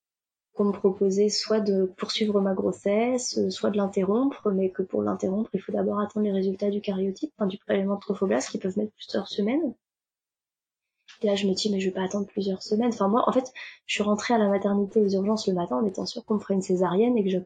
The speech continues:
et que le soir, je serais plus enceinte. Vu une césarienne ou un curetage. Dans ma tête, j'avais un curetage. On m'annonce que non parce que j'ai dépassé quatorze semaines d'aménorrhée, que ce serait pas un curetage, que,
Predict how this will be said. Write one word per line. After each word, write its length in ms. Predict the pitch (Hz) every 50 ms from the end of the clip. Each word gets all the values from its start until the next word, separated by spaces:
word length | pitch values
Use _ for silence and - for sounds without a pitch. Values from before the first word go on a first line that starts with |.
| - -
et 100 | 202 190
que 120 | - 190
le 60 | 185
soir, 280 | 180 - - 262 247 -
je 100 | - 214
serais 200 | 208 - - 185
plus 180 | - _ 208
enceinte. 320 | 196 202 214 - 233 214 -
Vu 120 | 196 190
une 120 | 202 196 185
césarienne 400 | - - 208 196 214 233 247 226
ou 80 | 202 190
un 40 |
curetage. 500 | 180 - 220 214 - - 185 165 151 156 - 190
Dans 100 | 175 175
ma 100 | 180 185
tête, 160 | 196 226 208
j'avais 180 | - 185 180
un 60 | 175 175
curetage. 540 | - - 202 - _ _ 170 170 160 - - - - - - _
On 80 | - 196
m'annonce 340 | 185 185 190 202 214 214 -
que 100 | - -
non 240 | 185 190 202 226 220
parce 160 | 214 190 -
que 100 | - 190
j'ai 120 | 175 185
dépassé 400 | 185 - 190 - - 190 - -
quatorze 380 | 208 - 190 190 - 190 - -
semaines 280 | - - 208 208 202
d'aménorrhée, 560 | 202 208 196 196 190 190 202 196 202 233 247 247 _ - - _ _ _ _ _ _ _
que 80 | - 190
ce 100 | - -
serait 220 | 190 - - 185
pas 80 | 185 214
un 100 | 214 208
curetage, 640 | 202 - - - - _ 190 208 233 254 240 - -
que, 320 | - 190 185 208 202 208